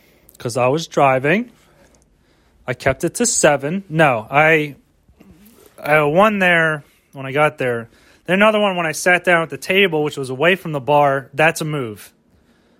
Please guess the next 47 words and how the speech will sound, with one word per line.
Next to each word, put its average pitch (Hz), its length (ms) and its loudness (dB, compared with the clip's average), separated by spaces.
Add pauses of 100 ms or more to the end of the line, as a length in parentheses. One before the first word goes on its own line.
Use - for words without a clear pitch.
(380)
That's 165 200 -2
the 180 80 -4
fucking 190 360 0
move, 139 460 -2
guys. 107 440 -8
That's 139 280 -6
the 156 80 -10
move. 147 500 -4 (1200)
Don't 139 120 -4
wanna 160 180 -2
get 170 180 0
too 180 180 2
drunk. 170 280 0
You 143 100 -4
sit 170 180 -2
away 180 220 4
from 185 160 -8
the 165 80 -2
bar. 120 440 0
That's 143 200 -6
the - 100 -8
move. 156 580 -2 (800)
Had 143 140 -4
that 156 160 0
second 165 360 0
beer, 165 220 2
was 151 100 -4
kinda 151 200 -2
sipping 160 420 -2
it, 156 140 -4
nursing 151 420 0
it. 160 160 -4
I 160 40 -2
didn't 190 180 4
wanna 175 160 2
get 165 180 4
up 160 160 2
in 156 80 -2
the 151 80 -4
middle 151 200 0
of 131 60 -2
the 139 140 0
acts, 170 360 2
go 135 120 -6
get 127 140 -4
another 165 340 0
one. 160 380 0